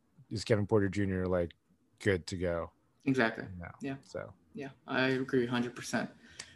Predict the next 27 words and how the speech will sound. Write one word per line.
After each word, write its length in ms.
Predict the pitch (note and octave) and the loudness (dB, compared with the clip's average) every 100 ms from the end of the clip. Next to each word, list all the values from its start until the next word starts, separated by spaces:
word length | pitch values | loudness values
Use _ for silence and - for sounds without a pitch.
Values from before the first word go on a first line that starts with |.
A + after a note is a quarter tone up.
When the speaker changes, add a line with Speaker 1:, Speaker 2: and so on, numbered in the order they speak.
| - | -6
Speaker 2:
Uh, 140 | A#2+ B2 | 0 6
we're 80 | C3+ | 10
gonna 100 | D#3 | 10
move 180 | D#3+ | 12
on 140 | E3 D#3+ | 12 12
to 60 | |
the 60 | C#3+ | 10
third 420 | C#3 D#3+ E3 D#3+ | 10 12 12 10
pick. 260 | - E3+ - | 8 8 8
It's 180 | - - | 4 -2
Cleveland. 640 | - F3+ E3 D#3+ E3 F#3 - - - - _ - | 8 12 12 12 8 4 0 -18 -20 -20 _ 0
Again, 240 | B2 D3 | 8 12
Speaker 1:
Hmm. 20 | D3 | 12
Speaker 2:
this 160 | D#3+ | 12
one 80 | C#3+ | 10
seems 300 | C3 C3 B2+ | 10 10 10
like 160 | A#2 A#2+ | 6 6
a, 240 | A#2 A2+ | 4 4
a 80 | C3 | 4
Speaker 1:
This 180 | C3 A#2+ | 8 8
is 60 | A2+ | 10
Speaker 2:
no-brainer. 380 | A#2 A#2+ B2+ | 10 10 10
If, 140 | A#2+ A#2 | 8 4
Speaker 1:
bizarre. 140 | G2+ | 6
Yeah. 200 | A2 A#2+ A#2 | 10 10 12
<laughs> 40 | B3 A3 G#3+ B2+ | 12 12 12 12
Speaker 2:
if, 220 | D#3 | 10